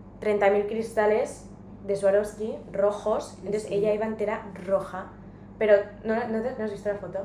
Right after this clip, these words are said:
Speaker 2: No, de
Speaker 1: Bueno,
Speaker 2: nada.
Speaker 1: pues es muy heavy rollo. Iba toda entera roja. Quedaba como impresión.
Speaker 2: Impactaba.
Speaker 1: Sí.
Speaker 2: Claro, es como el, reflejar el infierno
Speaker 1: Sí.
Speaker 2: y el miedo que, que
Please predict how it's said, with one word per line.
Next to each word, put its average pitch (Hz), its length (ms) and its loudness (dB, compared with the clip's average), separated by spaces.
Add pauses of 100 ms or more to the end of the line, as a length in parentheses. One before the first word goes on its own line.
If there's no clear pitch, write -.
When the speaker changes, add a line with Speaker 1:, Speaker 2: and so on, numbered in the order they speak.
(280)
Speaker 2:
No, 185 200 -10 (180)
de 196 100 -10
Speaker 1:
Bueno, 202 180 6
Speaker 2:
nada. 190 40 -4
Speaker 1:
pues 190 120 0
es 185 160 -10
muy 220 240 -2
heavy 190 300 -2
rollo. 180 320 -4
Iba 196 280 -4
toda 220 180 -2
entera 214 320 -2
roja. 208 560 -4 (1000)
Quedaba 175 420 -2
como 170 420 -8 (920)
impresión. 175 420 -6
Speaker 2:
Impactaba. 170 320 -6 (360)
Speaker 1:
Sí. - 120 -16 (440)
Speaker 2:
Claro, 180 240 -4
es 165 180 -6
como 180 240 -4
el, 175 420 -2
reflejar 185 500 -4
el 180 120 2
infierno 170 640 -4 (280)
Speaker 1:
Sí. 170 340 -6
Speaker 2:
y 185 40 0
el 170 100 -2
miedo 170 340 -4
que, 165 360 -6 (480)
que 165 80 -10